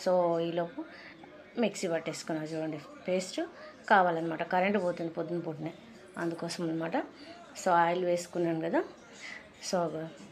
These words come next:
తాలింపు గింజలు వేసుకున్నామండి. తాలింపు గింజలు కొంచెం వే-, ఆయిల్ వేడెక్కింది,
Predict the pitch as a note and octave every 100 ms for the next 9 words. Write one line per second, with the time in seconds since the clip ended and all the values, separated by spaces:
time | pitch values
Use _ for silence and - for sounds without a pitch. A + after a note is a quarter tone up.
0 | - - - - B3 G3 F3+ F3 E3 D#3+
1 | D#3+ - - D#3 D3+ D3+ D#3 E3+ F3+ F#3
2 | F3 G3 C#4 - - - - - F3+ F3
3 | F3 E3+ F3+ E3 F3 F3 F3 F3 - D#3+
4 | A3+